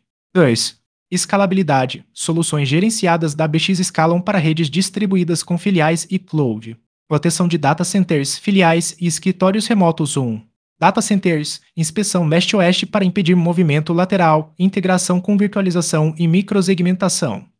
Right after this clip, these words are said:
Dois. Filiais, I P S em pontos de agregação S D W A N ou appliances locais, políticas centralizadas. Três. Escritórios remotos, proteção via cloud I P S ou sensores locais com gestão remota pela A B X.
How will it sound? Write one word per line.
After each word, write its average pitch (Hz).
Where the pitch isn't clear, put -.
Dois. 160
Filiais, 147
I 180
P 180
S 196
em 220
pontos 196
de 139
agregação 170
S 190
D 165
W 175
A 190
N 190
ou 180
appliances 170
locais, 147
políticas 165
centralizadas. 160
Três. 147
Escritórios 180
remotos, 123
proteção 180
via 170
cloud 160
I 180
P 165
S 180
ou 190
sensores 190
locais 180
com 185
gestão 180
remota 151
pela 190
A 190
B 175
X. 120